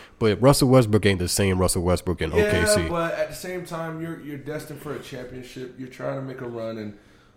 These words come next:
Speaker 2: LeBron, LeBron knew what he was doing. He wanted Dame Lillard
Speaker 1: Yeah.
Speaker 2: for a reason, and that's another story. But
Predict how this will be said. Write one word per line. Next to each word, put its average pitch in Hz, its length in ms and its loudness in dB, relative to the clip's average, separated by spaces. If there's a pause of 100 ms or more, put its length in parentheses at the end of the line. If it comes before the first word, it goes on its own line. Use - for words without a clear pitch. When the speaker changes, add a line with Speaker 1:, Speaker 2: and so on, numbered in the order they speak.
Speaker 2:
LeBron, 240 480 -2
LeBron 214 440 -2
knew 175 100 0
what 143 100 -2
he 131 80 0
was 117 160 -4
doing. 117 180 -4
He 151 80 -4
wanted 185 340 -4
Dame 131 300 -2
Lillard 104 360 -8 (1160)
Speaker 1:
Yeah. 98 260 2
Speaker 2:
for 123 100 2
a 113 40 -4
reason, 113 380 -2 (500)
and 120 400 -6
that's 139 220 -2
another 117 260 -4
story. 107 460 -6
But 101 520 -8